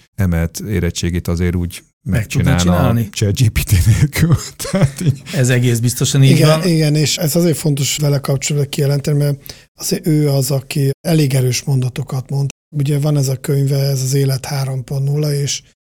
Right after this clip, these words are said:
Speaker 3: ez kapcsolódóan ő kimondja, hogy simán megvalósítható az általános mesterséges intelligencia, és közeljövőben, tehát ő egy elég erős mondatai vannak.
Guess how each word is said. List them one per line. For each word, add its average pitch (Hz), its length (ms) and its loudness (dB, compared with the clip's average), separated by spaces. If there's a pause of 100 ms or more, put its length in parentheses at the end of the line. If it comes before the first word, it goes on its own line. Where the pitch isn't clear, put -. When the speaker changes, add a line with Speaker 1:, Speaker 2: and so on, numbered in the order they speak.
Speaker 3:
ez 143 220 -2
kapcsolódóan 139 760 0
ő 139 180 2
kimondja, 135 560 0
hogy 120 180 -2
simán 135 380 0
megvalósítható 123 1080 -4 (180)
az 135 400 0
általános 131 720 0 (380)
mesterséges 127 760 -2
intelligencia, 131 920 -2 (280)
és - 240 -4
közeljövőben, 127 1080 0 (200)
tehát - 220 -6
ő 147 40 2
egy 135 160 0
elég 143 300 2
erős 131 280 0
mondatai 123 500 -2
vannak. 120 400 -4